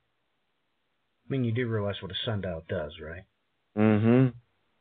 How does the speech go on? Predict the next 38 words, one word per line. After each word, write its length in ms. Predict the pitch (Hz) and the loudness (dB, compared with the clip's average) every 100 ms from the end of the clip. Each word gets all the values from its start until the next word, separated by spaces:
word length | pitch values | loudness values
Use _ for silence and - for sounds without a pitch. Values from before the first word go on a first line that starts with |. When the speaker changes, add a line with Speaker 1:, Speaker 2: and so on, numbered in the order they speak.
| _ _ _ _ _ _ _ - | _ _ _ _ _ _ _ -6
Speaker 1:
And, 580 | 135 131 127 127 120 123 | -2 0 0 0 -2 0
uh, 280 | 120 113 107 - | 0 0 -2 -6
he, 280 | 139 120 - - | -10 -8 -6 0
he 140 | 170 | 2
had 100 | 143 | 2
already 580 | 120 160 156 143 123 113 - | 2 2 2 2 0 -4 -2
told 240 | 170 147 | 0 0
them, 100 | 117 120 | -2 0
they 120 | 151 | 2
already 220 | 160 135 | 4 2
had 220 | 123 139 | 0 -2
the 120 | 123 | -2
information 540 | 127 - 123 135 131 104 | -6 -6 -4 -2 -4 -8
that 80 | 85 | -8
he 120 | 147 | -8
was 120 | 120 107 | -8 -6
the 100 | 110 | -4
light 260 | 123 123 | -2 -4
of 80 | 101 | -8
the 100 | 101 107 | -16 -12
world, 240 | 120 82 | -12 -12
right? 220 | 85 98 110 _ _ _ _ _ | -16 -18 -20 _ _ _ _ _
Speaker 2:
Yes. 540 | 104 98 95 92 98 110 - - - _ _ _ _ _ - | 2 6 8 8 6 4 0 -16 -20 _ _ _ _ _ -10
Speaker 1:
Yeah, 520 | 135 123 120 98 87 - | -4 -2 -2 -4 -6 -8
Joe, 300 | 90 80 87 | -8 -8 -8
this 180 | 110 113 - | -6 -4 -4
was, 160 | 107 92 | -4 0
Speaker 2:
Mm. 260 | 110 107 - - - | 2 0 -2 -6 0
Speaker 1:
I 140 | 185 | 2
already 280 | 247 339 320 - | 4 4 2 4
told 220 | 262 - | 4 4
you, 80 | 104 | -4
you 280 | 107 135 156 | -10 -6 -4
just 120 | 139 | 0
didn't 240 | 214 143 110 | 0 0 -2
see 140 | 190 120 | -4 -4
it 140 | - | -4
coming. 300 | - 135 - | -6 -6 -8